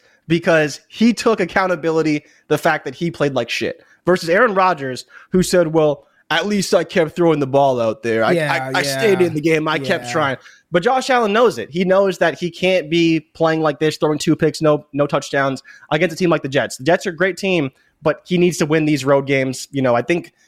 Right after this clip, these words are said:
Speaker 1: it's funny because the emphasis for them, I'm sure all offseason was, "How do we beat Kansas City?" Right? But then it's
Speaker 2: Mm-hmm.
Speaker 1: like, "Oh, wait a minute.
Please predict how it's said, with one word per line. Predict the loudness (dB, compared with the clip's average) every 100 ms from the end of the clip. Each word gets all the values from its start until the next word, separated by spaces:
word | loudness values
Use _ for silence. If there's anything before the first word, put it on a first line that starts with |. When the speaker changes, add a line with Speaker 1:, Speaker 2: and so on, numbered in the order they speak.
| _ -6
Speaker 1:
it's | -4
funny | 0 0 0 -2
because | -2 -2 -2
the | -2
emphasis | -2 -4 -8 -6
for | -4
them, | 0 2 0 -4
I'm | -4
sure | 0
all | 2 2
offseason | 2 -2 -2
was, | -2 -2 -6 _
"How | -4 -2
do | 0
we | 0
beat | 0 0
Kansas | -2 -2 -2
City?" | -4 -6 -12 _ _ _ _
Right? | -2 0 0 -6 _ _ _
But | 0
then | 2
it's | 2
Speaker 2:
Mm-hmm. | 0
Speaker 1:
like, | -2 -2
"Oh, | 0 2
wait | 2 2
a |
minute. | 0 0 -2